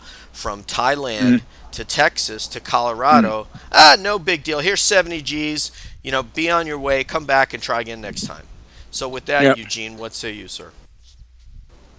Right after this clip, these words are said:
Speaker 2: Well, I mean, it, it is, it is, it is a complex thing, and the fact that we're still talking about it is kind of a primary indication of how com-,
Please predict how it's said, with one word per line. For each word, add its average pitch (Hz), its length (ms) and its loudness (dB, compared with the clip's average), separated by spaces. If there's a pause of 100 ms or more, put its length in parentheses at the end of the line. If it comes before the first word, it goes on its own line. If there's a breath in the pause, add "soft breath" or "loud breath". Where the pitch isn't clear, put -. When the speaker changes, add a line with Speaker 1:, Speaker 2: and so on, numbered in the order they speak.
(600 loud breath)
Speaker 2:
Well, 202 200 10
I 185 140 4
mean, 196 180 4
it, 185 140 0
it 170 300 0
is, 196 200 8
it 160 120 2
is, 160 220 2
it 156 80 -2
is 147 300 2
a 143 40 -2
complex 143 520 4
thing, 143 220 6
and 110 100 0
the 107 40 -10
fact 131 240 2
that 113 80 -6
we're 120 140 -6
still 127 200 0
talking 156 380 6
about 113 260 -2
it 107 100 -14
is 107 160 -8
kind 127 180 -2
of 104 100 -10
a 107 80 -16
primary 120 440 2
indication 123 460 2
of 101 80 -18
how 120 140 2
com-, 117 280 0